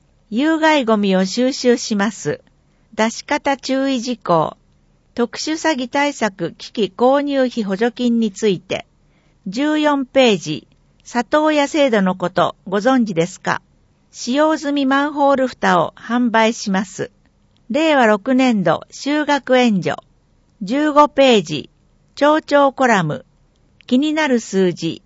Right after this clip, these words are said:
新型コロナウイルスワクチン接種、全額公費負担は三月で終了します。十六ページ、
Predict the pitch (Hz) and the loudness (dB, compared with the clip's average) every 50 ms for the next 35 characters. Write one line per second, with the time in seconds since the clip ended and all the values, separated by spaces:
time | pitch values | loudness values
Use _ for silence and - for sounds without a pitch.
0 | _ _ _ _ _ _ _ _ _ _ - - 254 311 330 330 320 311 - 294 | _ _ _ _ _ _ _ _ _ _ -14 -10 -8 -6 -4 -4 -4 -4 -4 -4
1 | 285 - 277 285 277 277 285 269 269 269 277 269 233 233 - - 196 208 240 247 | -4 -2 -2 -2 -2 0 -2 -2 -2 -2 -2 -2 -2 -2 -2 -2 -4 -2 -2 -4
2 | - - - _ - 185 175 180 175 170 - 185 180 185 - - - 156 139 - | -6 -10 -18 _ -12 -8 -8 -6 -8 -6 -6 -6 -6 -6 -10 -10 -10 -8 -8 -10
3 | - _ _ _ _ _ _ _ _ 214 240 285 294 294 277 277 277 - _ - | -12 _ _ _ _ _ _ _ _ -2 -2 -2 -2 -2 -4 -4 -6 -8 _ -2
4 | 254 269 294 - - 277 - - - - 247 226 196 180 165 156 - - _ _ | 0 0 0 -2 -6 -8 -8 -8 -4 -2 -2 -2 0 -2 -2 -4 -6 -8 _ _
5 | _ _ _ _ _ - - 311 330 320 277 240 220 208 - 180 175 180 175 - | _ _ _ _ _ -4 -4 -2 -2 0 0 -2 -2 -2 -2 0 0 0 0 0
6 | - 247 262 269 262 262 254 247 262 - - - 202 196 190 185 - - 147 143 | -2 -2 -2 -2 0 0 0 0 0 -4 -6 -6 -4 -4 -4 -6 -8 -8 -8 -10
7 | - _ _ _ _ _ _ _ _ _ _ - 208 254 294 311 320 311 302 294 | -10 _ _ _ _ _ _ _ _ _ _ -8 -4 -2 0 2 2 2 0 0
8 | - - _ - 269 262 233 196 175 190 156 147 - | -6 -8 _ 0 2 2 2 2 0 -4 -8 -8 -8